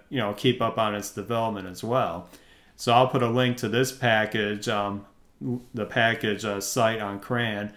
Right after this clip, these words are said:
as well as its GitHub page on the show notes in case some of you are interested in following the development of this. So tho-, that was kind of the, the type of data files I wanted to cover for today's episode. And obviously,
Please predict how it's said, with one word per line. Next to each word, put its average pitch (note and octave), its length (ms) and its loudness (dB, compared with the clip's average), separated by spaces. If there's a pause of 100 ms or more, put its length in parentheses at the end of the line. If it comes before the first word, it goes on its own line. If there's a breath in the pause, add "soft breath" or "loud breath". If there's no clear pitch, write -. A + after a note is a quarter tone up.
(340 loud breath)
as A#2+ 180 2
well B2+ 240 8
as G#2+ 140 -2
its - 180 -2
GitHub A2 520 2
page G2 340 -2
on F#2+ 160 -4
the F#2+ 60 -12
show B2+ 340 4
notes F#2 320 -8
in G#2 100 -8
case G#2+ 320 -4
some G#2 180 -4
of G2+ 60 -6
you G2 180 -4
are G2 120 -8
interested G2+ 640 -8 (420 soft breath)
in G#2+ 140 -6
following G#2 520 2
the F#2+ 80 -8
development F#2+ 580 -4
of E2 100 -14
this. E2+ 400 -12 (720)
So B2 680 4
tho-, D#3+ 320 6
that F3 200 8
was - 160 2
kind C3+ 280 6
of A2 60 -2
the, A2+ 380 0 (100)
the A2+ 160 -2
type B2+ 300 4
of G#2+ 100 -2
data A#2+ 260 4
files A2 440 4
I A#2 80 2
wanted A#2 240 2
to G#2+ 80 -6
cover A2+ 320 0
for G#2+ 160 -4
today's A2+ 440 -2
episode. G#2+ 680 -2
And A#2+ 160 -2
obviously, A#2 800 4